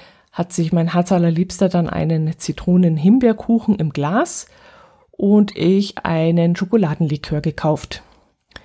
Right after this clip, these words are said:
Wie der Zitronen-Himbeerkuchen im Glas geschmeckt hat, das weiß ich gar nicht. Hab ich ganz vergessen zu fragen. Hat er den überhaupt schon gegessen? Ich weiß es gar nicht. Keine Ahnung. Aber der Schokoladenlikör, der hat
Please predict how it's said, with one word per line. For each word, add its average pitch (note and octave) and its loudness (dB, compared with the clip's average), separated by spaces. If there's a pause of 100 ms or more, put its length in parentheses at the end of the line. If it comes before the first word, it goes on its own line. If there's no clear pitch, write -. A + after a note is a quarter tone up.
(540)
Wie G3 0
der G3+ 6
Zitronen-Himbeerkuchen G#3+ 4
im F#3+ 4
Glas F#3 0
geschmeckt - 0
hat, G3+ 0
das F3+ -2
weiß G#3 -2
ich - -2
gar D3 0
nicht. A3+ 2 (640)
Hab - -8
ich F3+ 0
ganz - -2
vergessen G3 0
zu A3+ -2
fragen. E3 2 (800)
Hat - -4
er G3 2
den F3+ 4
überhaupt E3+ 2
schon G3 2
gegessen? E3+ 0 (160)
Ich D#3+ -8
weiß D3+ -6
es G#3 -4
gar C#3 -2
nicht. - -8 (240)
Keine F3 2
Ahnung. C3+ -4 (680)
Aber G#3 4 (760)
der G3 4
Schokoladenlikör, F3+ 2 (420)
der G3+ 2
hat G#3 -2